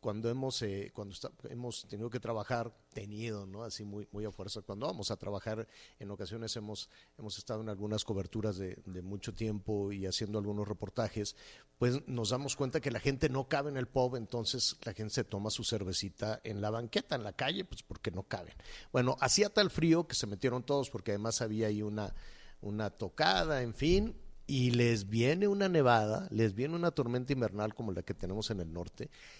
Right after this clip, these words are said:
y este, pues se cierran las puertas, no pueden salir, está todo nevado, un, un metro y cacho afuera, na-, nadie puede salir porque las carreteras cerradas, todo tapado de nieve, en fin,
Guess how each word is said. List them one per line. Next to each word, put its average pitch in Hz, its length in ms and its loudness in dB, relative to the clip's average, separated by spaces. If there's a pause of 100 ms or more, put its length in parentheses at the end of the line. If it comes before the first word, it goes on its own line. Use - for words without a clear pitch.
(280)
y 139 360 0 (160)
este, 107 640 -2 (160)
pues 113 140 2
se 113 120 6
cierran 127 480 4
las 131 140 2
puertas, - 720 0
no 117 160 2
pueden 151 260 12
salir, 139 480 8 (460)
está 123 240 4
todo 143 340 2
nevado, 135 400 2
un, 156 400 -6 (240)
un 135 300 8
metro 135 340 8
y 151 60 8
cacho 139 380 4
afuera, 160 440 2
na-, 135 380 0
nadie 151 480 4
puede 147 180 6
salir 131 400 4
porque - 380 0 (340)
las 113 240 2
carreteras 127 640 6
cerradas, 135 640 2
todo 131 220 6
tapado 120 420 8
de 113 80 4
nieve, 160 720 2
en 113 100 0
fin, 160 320 6